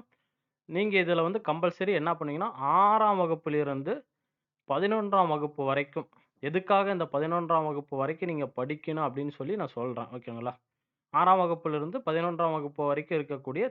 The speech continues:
தமிழ் வந்து நீங்க கம்பல்சரி படிச்சு தான் ஆகணும். ஒன்று. இரண்டாவது, ஆறு to பத்தாம் வகுப்பு வரைக்கும் இருக்கக்கூடிய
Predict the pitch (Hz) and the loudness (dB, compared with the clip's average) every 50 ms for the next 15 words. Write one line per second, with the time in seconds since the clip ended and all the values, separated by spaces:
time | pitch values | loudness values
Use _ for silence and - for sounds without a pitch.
0 | - _ - - 151 160 190 226 269 254 233 214 180 170 170 202 220 202 175 147 | -6 _ 0 2 2 2 2 0 -2 -2 -2 0 0 0 -2 -4 -6 -4 -4 -6
1 | 127 - 135 131 139 143 151 147 - - 165 170 180 - - 127 131 - - 143 | -6 -4 -6 -4 -4 -2 -4 -4 -2 -2 -4 -4 -2 -2 -4 -4 -4 -6 -6 -2
2 | 143 151 135 113 113 120 127 117 117 117 101 - _ _ _ _ - 127 139 139 | 0 0 0 0 0 -2 -4 -4 -8 -12 -14 -16 _ _ _ _ -8 -6 -6 -6
3 | 123 123 127 - _ _ _ _ _ _ _ _ _ _ _ _ _ - 147 180 | -6 -8 -10 -12 _ _ _ _ _ _ _ _ _ _ _ _ _ -4 0 0
4 | 220 240 233 240 233 208 175 147 143 185 254 - _ _ _ _ _ _ _ _ | 2 4 6 6 6 6 6 4 0 -2 -4 -8 _ _ _ _ _ _ _ _
5 | _ _ _ _ - - 156 180 214 240 262 254 247 240 240 _ - 185 139 151 | _ _ _ _ -6 0 4 6 6 6 6 4 2 -2 -6 _ -6 -6 -6 -8
6 | 151 _ _ _ _ _ _ _ 165 165 165 - 254 254 247 226 220 208 202 202 | -12 _ _ _ _ _ _ _ -8 -8 -4 -2 -2 0 0 0 -2 -4 -6 -6
7 | - 185 175 170 170 185 196 196 - 190 165 160 - 175 156 143 - 147 143 135 | -6 -2 0 0 0 -2 -4 -6 -6 -8 -8 -6 -8 -8 -8 -8 -8 -8 -8 -8
8 | 120 120 | -8 -8